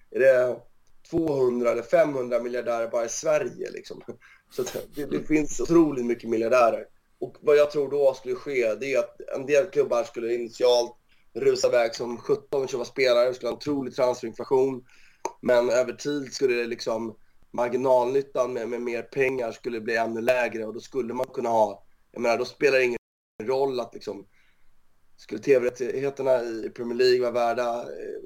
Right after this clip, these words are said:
Speaker 1: fyra gånger så mycket som, eh, Serie A, så kan man väga upp det med, med andra typer av insättningar av pengar. Riktiga kapitaltillskott.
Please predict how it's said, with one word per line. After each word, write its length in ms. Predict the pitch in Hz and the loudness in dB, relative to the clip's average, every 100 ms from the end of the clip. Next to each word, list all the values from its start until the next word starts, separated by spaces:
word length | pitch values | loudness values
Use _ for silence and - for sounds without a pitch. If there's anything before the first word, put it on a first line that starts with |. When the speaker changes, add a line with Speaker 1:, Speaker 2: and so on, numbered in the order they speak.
| - - - - | -18 -20 -20 -6
Speaker 1:
fyra 260 | 151 123 135 | 0 4 4
gånger 160 | 127 120 | 4 2
så 100 | 113 | -6
mycket 300 | 113 113 107 | -8 -8 -6
som, 240 | 104 107 | -6 -6
eh, 60 | 110 135 110 - | -8 -10 -10 -10
Serie 260 | - 113 113 | -4 0 2
A, 200 | 113 120 - | 2 2 -4
så 120 | - | -4
kan 120 | 120 | 2
man 160 | 120 117 | 2 4
väga 220 | 117 113 | 2 2
upp 240 | 123 - | -2 -4
det 120 | 113 | -8
med, 220 | 110 110 104 | -6 -6 -2
med 480 | 113 113 - - - - | -2 -2 -4 -6 -8 -4
andra 320 | - 113 117 | 2 2 2
typer 280 | 110 107 - | -4 -8 -6
av 180 | - - | -6 -4
insättningar 640 | - - 107 123 110 120 | -2 -2 0 -2 0 0
av 40 | 110 | 2
pengar. 400 | 123 123 110 - - - | 2 2 2 -2 -16 -2
Riktiga 420 | 190 208 - 170 | 0 0 0 -2
kapitaltillskott. 640 | 156 - - - - - | -2 -2 -2 -4 -10 -16